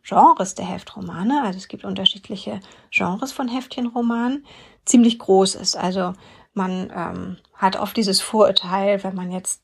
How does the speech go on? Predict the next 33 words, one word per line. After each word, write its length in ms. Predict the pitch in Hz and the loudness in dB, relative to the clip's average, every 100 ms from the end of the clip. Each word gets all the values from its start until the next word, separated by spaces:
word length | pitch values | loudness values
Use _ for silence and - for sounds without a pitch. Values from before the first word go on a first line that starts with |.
| _ | _
eine 260 | 170 190 202 | -8 -6 -6
Science-Fiction-Geschichte 920 | - 196 190 277 269 233 220 226 - | -4 -4 0 2 6 6 4 2 -2
meinetwegen 500 | 208 202 196 202 196 | -2 0 -2 -2 0
hat, 220 | 196 196 | 0 -2
also 120 | - 196 | -6 -4
Heftchenroman, 920 | 208 220 208 196 208 202 202 208 190 - - - - - | -4 -4 -4 -2 0 0 0 0 -4 -12 -20 -20 -10 0
ähm, 260 | 185 185 | 0 0
Perry 280 | 190 196 208 | 2 2 6
Rhodan 540 | 208 285 285 285 285 302 | 10 10 10 6 4 -2
meinetwegen 520 | 233 226 226 220 214 | -2 0 0 0 0
ist 160 | 196 196 | -4 -4
ein 40 | |
Heftchenroman, 760 | 220 226 240 226 202 202 202 202 | -6 -2 -2 -2 -2 0 0 -2
ist 140 | 190 | -4
Science-Fiction-Genre 1120 | 190 202 185 269 - 233 220 214 214 214 214 220 - - - | -4 -4 -4 -2 2 2 4 6 6 6 2 2 -10 -20 -6
und 160 | 214 202 | -2 2
dann 140 | 196 | 2
sagt 200 | 196 190 | 2 0
man, 100 | 202 | -2
das 140 | 190 | 0
hat 100 | 208 | -2
eigentlich 320 | - 180 175 - | 0 -2 -4 0
immer 200 | 214 208 | 4 4
so 80 | 196 | 4
die 120 | 196 | 0
gleiche 340 | 196 190 - | -2 -2 0
Struktur. 600 | 190 - 190 - - - - _ | -2 -2 -14 -12 -10 -10 -12 _
Das 200 | 196 - | -16 -14
ist 120 | - | -12
so 100 | - | -12
ein 240 | 180 196 _ | -12 -14 _
Vorurteil 560 | - 220 - - 180 | 4 4 6 0 -8
darüber. 400 | 190 196 233 320 | -10 -2 6 6